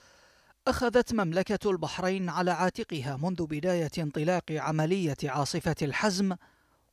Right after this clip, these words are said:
والتي تلتها عملية إعادة الأمل في اليمن الشقيق، القيام بالعديد من الأدوار على الصعود العسكرية والإنسانية والسياسية، وهي الأدوار التي حظيت بتقدير كبير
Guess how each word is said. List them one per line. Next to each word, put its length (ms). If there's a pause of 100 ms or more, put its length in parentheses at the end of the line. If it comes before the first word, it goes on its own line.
(200)
والتي 380
تلتها 520
عملية 540 (240)
إعادة 380
الأمل 500
في 100
اليمن 380
الشقيق، 600 (560)
القيام 520
بالعديد 520
من 240
الأدوار 600
على 200
الصعود 440
العسكرية 800
والإنسانية 1000
والسياسية، 920 (580)
وهي 320
الأدوار 640 (460)
التي 340
حظيت 580
بتقدير 840
كبير 520